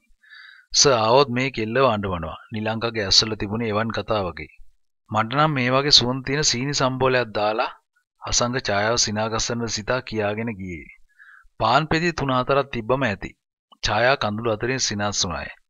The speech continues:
ඒ ලස්සන අසංකගේ හදවත මොහොතකට කඩා ඉහිර විය. "සර් මට විහිළු කරනවා. කවුරුවත් මං කියන දෙයක් විශ්වාස කරන්නේ නෑ. අනේ මන්දා. අපේ අම්මත් එකයි ඔයාලත් එකයි. මං යනවා."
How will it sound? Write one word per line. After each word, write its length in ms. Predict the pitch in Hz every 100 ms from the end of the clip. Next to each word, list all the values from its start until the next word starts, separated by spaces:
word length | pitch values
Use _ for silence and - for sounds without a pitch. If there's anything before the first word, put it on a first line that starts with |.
| _ - - _ -
ඒ 120 | 120
ලස්සන 340 | 135 110 - 143
අසංකගේ 540 | 120 123 117 135 143
හදවත 320 | 107 110 127 143
මොහොතකට 520 | 110 107 123 123 139
කඩා 320 | 107 104 113
ඉහිර 260 | 104 107 98
විය. 200 | 82 - - - - _ _ _ _ _ _ _ -
"සර් 280 | - - 151
මට 240 | 143 156
විහිළු 280 | 110 120 117
කරනවා. 400 | 90 80 76 -
කවුරුවත් 420 | - 120 147 175 151
මං 200 | 143 139
කියන 240 | 143 143
දෙයක් 200 | 143 156 123
විශ්වාස 360 | 117 131 120
කරන්නේ 300 | - 98 87 82
නෑ. 180 | - _ -
අනේ 280 | 107 113 123
මන්දා. 380 | 95 87 80 - _ -
අපේ 280 | 107 123 107
අම්මත් 380 | 107 131 139 110
එකයි 240 | 110 127
ඔයාලත් 440 | 104 110 123 113
එකයි. 260 | 90 87 - _ -
මං 180 | 120 127
යනවා." 360 | 98 82 76